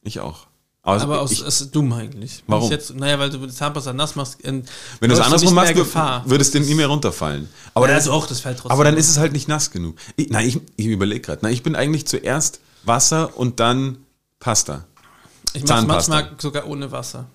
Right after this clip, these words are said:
Speaker 2: Weil ich
Speaker 1: Mhm.
Speaker 2: hab das Gefühl, dann wären die Zähne sauber. Das ist wie mit einer Politur beim Auto. Wenn, <laughs> weißt du, wenn du da Wasser drauf gibst, ist man auch nicht mehr so schön sauber. Nächster Punkt, Johannes.
Speaker 1: Mhm. Was
Speaker 2: Noch
Speaker 1: nervt dich
Speaker 2: drei
Speaker 1: denn?
Speaker 2: hab ich. Barfuß in etwas treten.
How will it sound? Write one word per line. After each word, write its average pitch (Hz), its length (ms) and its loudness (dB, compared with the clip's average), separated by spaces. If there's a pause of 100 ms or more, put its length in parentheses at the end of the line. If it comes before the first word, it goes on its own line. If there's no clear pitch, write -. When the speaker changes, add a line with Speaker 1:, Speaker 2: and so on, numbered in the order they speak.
(1500)
Speaker 2:
Weil 80 200 -4
ich 107 60 2
Speaker 1:
Mhm. 87 60 2
Speaker 2:
hab 107 60 -2
das 131 140 -6
Gefühl, 143 240 -4
dann 143 120 -4
wären 143 100 -4
die 135 100 -8
Zähne 135 240 -6
sauber. 127 320 -10
Das - 300 -16
ist - 60 -2
wie 151 40 -2
mit 147 140 -2
einer 139 100 -4
Politur 139 540 -4
beim 139 140 -4
Auto. 147 340 -6
Wenn, 151 140 -2
<laughs> - 680 0
weißt 165 320 2
du, 160 40 -4
wenn 143 80 -4
du 143 40 -4
da 139 120 -2
Wasser 143 200 -4
drauf 139 200 -6
gibst, 135 160 -10
ist 127 40 -12
man 139 140 -10
auch 139 140 -8
nicht 123 120 -12
mehr 113 120 -14
so 110 40 -10
schön 107 220 -16
sauber. - 220 -18 (1800)
Nächster 214 320 4
Punkt, 208 260 -2
Johannes. 202 560 -2
Speaker 1:
Mhm. 101 80 0 (300)
Was 107 160 -2
Speaker 2:
Noch 113 80 -2
Speaker 1:
nervt 113 140 -4
dich 143 60 -4
Speaker 2:
drei 160 120 4
Speaker 1:
denn? 151 80 0
Speaker 2:
hab 165 120 -2
ich. - 280 -10 (680)
Barfuß 147 440 -4
in 120 60 -4
etwas 113 260 -12
treten. - 360 -10